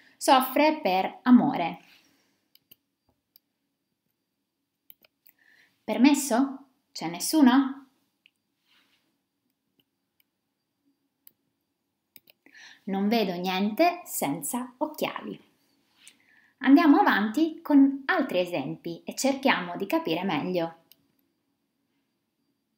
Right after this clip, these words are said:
Compra qualcosa, il frigo è vuoto. Qualcosa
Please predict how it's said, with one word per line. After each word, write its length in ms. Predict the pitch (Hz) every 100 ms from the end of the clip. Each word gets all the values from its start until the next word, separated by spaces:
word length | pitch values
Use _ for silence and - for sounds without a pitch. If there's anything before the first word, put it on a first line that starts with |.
| _ _ _ _ _ _ _ _ _ _ _ _ - _ _ _ _ _ _ _
Compra 320 | 415 440 415
qualcosa, 760 | - - - 127 147 156 - _
il 140 | - 330
frigo 320 | - 190 196
è 80 | 247
vuoto. 500 | 202 160 - 165 - _ _ _ _ _ _ _ _ _ _ _ _ _ _ _
Qualcosa 880 | - 480 508 214 165 170 202 277 -